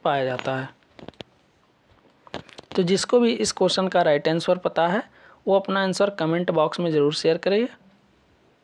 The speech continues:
तो आपके इस question का right answer हो जाएगा option B slide show।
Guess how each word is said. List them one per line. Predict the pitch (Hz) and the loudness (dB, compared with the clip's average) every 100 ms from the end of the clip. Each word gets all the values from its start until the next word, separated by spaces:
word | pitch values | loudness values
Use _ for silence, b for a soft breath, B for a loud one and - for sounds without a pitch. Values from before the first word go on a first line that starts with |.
| _ _ _ _ _ _ _ _ _ _ _ _ _ _ _ _ - - - _ _ _ _ _ | _ _ _ _ _ _ _ _ _ _ _ _ _ _ _ _ -18 -18 -20 _ _ _ _ _
तो | 220 | 4
आपके | 214 208 233 | 4 2 -2
इस | - | 0
question | 180 175 196 | 0 0 0
का | 190 | 2
right | 190 147 147 | 2 2 0
answer | 170 165 190 | -2 0 0
हो | |
जाएगा | 185 185 196 254 b b b b - | 4 4 2 0 b b b b 0
option | 165 165 - 160 | 2 2 0 0
B | 156 220 - - | 2 2 0 -8
slide | - - 156 180 214 | -6 0 4 4 2
show। | - 127 | 0 0